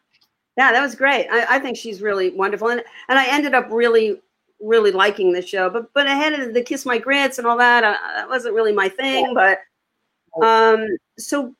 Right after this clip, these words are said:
Speaker 1: but Bob and Madeline, I really wanted to know Lucy's stories. And the first day I met them was like, "Could you tell me Lucy's stories?"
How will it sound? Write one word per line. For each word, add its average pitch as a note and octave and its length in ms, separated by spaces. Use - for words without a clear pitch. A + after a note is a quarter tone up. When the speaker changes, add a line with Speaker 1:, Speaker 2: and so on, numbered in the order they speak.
Speaker 1:
but C4+ 160
Bob D4 220
and D#4 120
Madeline, B3+ 600
I B3+ 200
really B3+ 280
wanted A#3+ 280
to G#3+ 60
know G#3+ 140
Lucy's G3+ 400
stories. F3+ 340
And F#3 80
the F#3 40
first G#3+ 260
day G#3+ 80
I G3 100
met F#3+ 220
them F#3 100
was F#3 140
like, F#3+ 100
"Could G3+ 140
you G#3 80
tell G#3 120
me G3+ 120
Lucy's G3 320
stories?" - 380